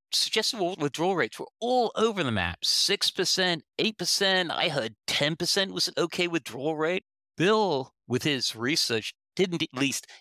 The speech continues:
introduce a note of sanity into this discussion. Imagine <laughs> retiring and trying to use a ten percent withdrawal rate. I don't know what those flavor of cat food these people were eating by their late seventies, but it must have been a pretty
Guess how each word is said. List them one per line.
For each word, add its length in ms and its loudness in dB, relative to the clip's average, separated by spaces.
introduce 640 0
a 80 -2
note 240 0
of 80 -4
sanity 760 0
into 240 -4
this 260 -2
discussion. 800 -2
Imagine 640 -2
<laughs> 220 -8
retiring 920 -2
and 180 -4
trying 260 0
to 100 0
use 260 0
a 60 2
ten 320 -2
percent 380 0
withdrawal 460 0
rate. 300 0
I 120 2
don't 120 4
know 140 4
what 220 2
those 500 -2
flavor 300 2
of 100 -4
cat 240 0
food 160 -2
these 160 -2
people 220 -2
were 100 2
eating 280 0
by 120 0
their 140 2
late 200 0
seventies, 640 0
but 220 -2
it 80 -8
must 300 0
have 60 -6
been 100 2
a 80 0
pretty 300 0